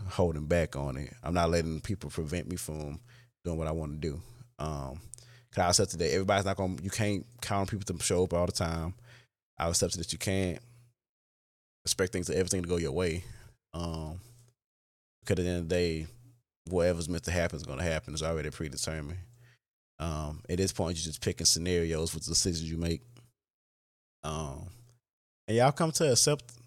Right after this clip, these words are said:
all these things, and it's been a very, very strange and weird,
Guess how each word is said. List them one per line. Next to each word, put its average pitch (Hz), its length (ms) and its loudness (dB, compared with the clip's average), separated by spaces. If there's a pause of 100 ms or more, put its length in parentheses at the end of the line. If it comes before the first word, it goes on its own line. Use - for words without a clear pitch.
(140)
all 120 200 6
these 87 180 -2
things, 78 340 -6
and 85 480 -6 (840)
it's 120 140 2
been 107 160 4
a 87 80 6
very, 107 480 4
very 107 400 4
strange 101 920 0 (460)
and 80 380 -4
weird, 90 680 -2